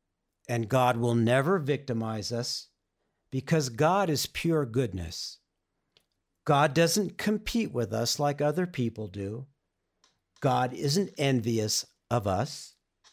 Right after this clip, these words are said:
God doesn't want to take anything from us.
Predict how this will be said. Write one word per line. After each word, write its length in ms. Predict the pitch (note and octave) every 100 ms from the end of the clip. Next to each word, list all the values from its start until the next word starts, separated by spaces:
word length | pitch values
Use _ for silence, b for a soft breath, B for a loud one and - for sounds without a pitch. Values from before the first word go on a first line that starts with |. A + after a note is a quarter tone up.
| _ _ _ _ _ _
God 280 | - C#3 D3+
doesn't 360 | F3 F#3 G#3+ -
want 280 | D#3+ E3+ E3
to 60 |
take 420 | E3 E3+ E3 D#3+ -
anything 600 | C3 D3+ D3+ - E3 E3
from 360 | - A#2 G2
us. 480 | E2+ E2 - - -